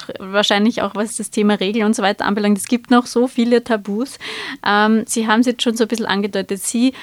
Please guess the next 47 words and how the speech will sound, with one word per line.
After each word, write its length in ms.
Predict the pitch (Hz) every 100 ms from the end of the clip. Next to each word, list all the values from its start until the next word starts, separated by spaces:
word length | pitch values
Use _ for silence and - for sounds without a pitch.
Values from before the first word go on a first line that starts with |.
| -
haben 260 | 208 202 214
da 80 | 208
in, 400 | 208 208 202 -
ähm, 340 | - 196 196 190
wie 100 | 202
Sie 140 | -
in 80 | 233
den 140 | 220 190
Wechseljahren 720 | 196 - 202 180 185 190 196
waren, 500 | - - 196 196 -
ähm, 400 | 185 180 180 175 101 - -
sind 240 | - 196
da 60 | 185
sehr 240 | 185 -
offen 340 | - - - 240
damit 320 | 233 240 233
umgegangen. 800 | 233 240 240 226 226 240 277 349 - - - -
Ähm, 320 | 208 208 214
wie 100 | 202
haben 140 | 202
Sie 120 | 247
denn 140 | 254 254
sonst 340 | 254 277 -
noch 160 | 254 240
diese 400 | - 214 - 196
Zeit 460 | - 196 180 180 -
erlebt? 460 | 180 180 190 -
Gab's 280 | 170 165 -
bei 80 | 240
Ihnen 320 | 220 233 226
auch 200 | 202 220
irgendwie 480 | 233 226 220 214 220
eine 280 | 202 202 -
Art 240 | 196 -
von 260 | - 208 208
Umbruch, 800 | 220 233 247 233 247 269 - -
ähm, 300 | 196 202 202
auch 300 | 180 196 -
was 220 | 202 -
die 100 | 226
Lebensumstände, 800 | 196 190 220 208 214 - 196 202
was 100 | 190
die 160 | 208 -
Einstellung 500 | 190 - 214 220 214
zum 160 | 220
Leben 240 | 202 202 220
betrifft? 440 | 226 - 240 -